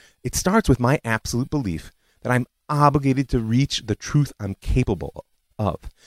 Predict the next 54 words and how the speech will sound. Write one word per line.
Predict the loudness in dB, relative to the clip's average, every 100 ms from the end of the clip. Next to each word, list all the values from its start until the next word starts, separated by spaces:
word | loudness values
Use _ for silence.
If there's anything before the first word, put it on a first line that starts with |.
| -8
And | 0 4
that | 4
when | 6 6
I | 4
do, | 2 2
that | 2 0
truth | -4 -2
is | -2
real | -4 2 6 6 4 -2 _ _ _
and | -10
essential | -6 -2 0 2 4 2 2 _ -4
and | 2 4
must | 4 2
be | 0
brought | 0 0
into | 0
the | 0
world | 2 4 4
because | 2 -4
it's | -4 -8 -6
who | -4 -4 -4
I | -4
am, | -2 -2 -2
not | -2 -2
just | -2
what | 0
I | 0
believe. | 0 -6 -6 _ -20 _
And | -8
furthermore, | 2 2 4 4 2
it's | -2 0
so | 2
true | 2 2
that | 2
I | 2
will | 0 -2
live, | 2 4 4 0 _ _ -4
die, | 0 2 0
and | -2 -6
even | -4 -4
kill, | -6 -4 -2 0 -4 _ _ -10
if | -6
necessary, | -2 -2 -2 -2 -2 -2
for | -4 -4 -4
it. | -6 _ _ _ _ _ _ -8
That's | -6 -2
number | -2 0
one. | 2 2 2
Number | 0
two | 2 4
is | 4 4
my | 0
absolute | 0 -2 -2 -2
belief | 0 2 0 -2